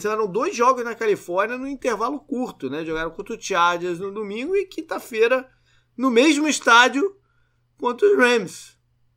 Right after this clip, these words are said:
né? Eu não sei se teve, se rolou isso durante o campeonato, algum time jogar lá duas vezes,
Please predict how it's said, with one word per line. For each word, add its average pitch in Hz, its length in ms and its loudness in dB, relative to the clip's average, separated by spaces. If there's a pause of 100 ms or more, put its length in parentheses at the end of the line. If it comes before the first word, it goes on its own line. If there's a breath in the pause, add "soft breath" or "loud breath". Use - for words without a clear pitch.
(280)
né? 185 200 -2 (440 soft breath)
Eu 427 120 -8
não 523 100 4
sei 508 160 4
se - 140 -2
teve, 240 240 0
se - 160 -6
rolou 208 340 6
isso 185 260 -2
durante 175 320 -8
o - 40 -10
campeonato, 170 440 -4
algum 180 220 -10
time 208 240 -10
jogar 190 320 -2
lá 185 160 0
duas 175 380 2
vezes, 185 320 4